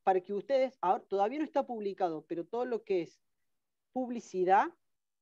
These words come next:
van a poder acceder ahí en la sección tarjeta cordobesa, campañas, y van a poder descargar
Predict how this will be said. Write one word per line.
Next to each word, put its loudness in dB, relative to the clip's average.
van 2
a 0
poder 0
acceder -2
ahí 0
en 0
la 0
sección -8
tarjeta 0
cordobesa, -4
campañas, -2
y -2
van 4
a 2
poder -2
descargar 0